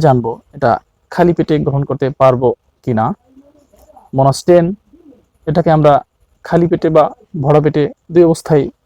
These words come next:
ব্যবহার করতে পারি। বিশেষ করে এখন আমরা জানবো এটা গর্ভাবস্থায় ব্যবহার করতে পারবো কিনা। অত্যন্ত প্রয়োজন ছাড়া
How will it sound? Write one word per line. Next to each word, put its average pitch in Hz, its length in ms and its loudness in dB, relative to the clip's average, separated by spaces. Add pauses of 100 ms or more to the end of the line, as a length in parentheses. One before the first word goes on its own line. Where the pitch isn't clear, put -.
(400)
ব্যবহার 131 320 2
করতে 110 220 -6
পারি। 113 160 -6 (3500)
বিশেষ 160 300 -4
করে 131 180 0
এখন - 200 -16
আমরা 120 120 -4
জানবো 120 320 -2 (440)
এটা 123 160 -2 (220)
গর্ভাবস্থায় 139 680 0 (280)
ব্যবহার 135 300 -2
করতে 135 220 -4
পারবো 123 320 0 (120)
কিনা। 113 200 -2 (1700)
অত্যন্ত 214 320 2 (100)
প্রয়োজন 202 360 4
ছাড়া 180 200 4